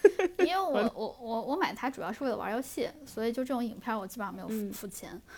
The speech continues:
Speaker 2: 我现在说的这些全都是免费的。
Speaker 1: 哦。
Speaker 2: 对。
Speaker 1: <laughs>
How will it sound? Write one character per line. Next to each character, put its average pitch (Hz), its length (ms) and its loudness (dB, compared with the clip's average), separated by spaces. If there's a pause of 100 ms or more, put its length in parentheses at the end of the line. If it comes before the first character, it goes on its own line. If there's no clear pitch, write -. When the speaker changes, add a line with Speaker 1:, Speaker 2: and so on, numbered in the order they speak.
(100)
Speaker 2:
我 220 100 2
现 320 120 4
在 302 60 6
说 294 200 6
的 247 40 6
这 254 60 2
些 262 100 6
全 220 140 -4
都 226 40 -2
是 240 40 0
免 220 160 -6
费 - 260 -6
的。 - 100 -14
Speaker 1:
哦。 190 540 -8
Speaker 2:
对。 202 120 0 (1200)
Speaker 1:
<laughs> 381 840 8